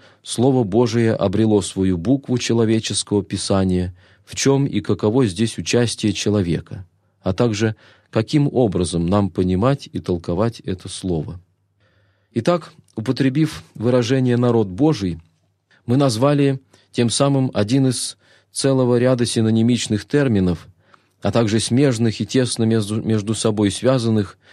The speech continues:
других понятий Библии. Здесь мы непременно должны привести такие слова и выражения, как «религиозная община» или «церковь», а также «завет» и «народ завета».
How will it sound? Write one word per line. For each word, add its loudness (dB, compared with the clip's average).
других 0
понятий 0
Библии. -2
Здесь -2
мы 0
непременно 0
должны 0
привести -2
такие -2
слова 0
и 2
выражения, 0
как -2
«религиозная 2
община» 0
или -2
«церковь», -2
а -8
также 0
«завет» -2
и -2
«народ 2
завета». -2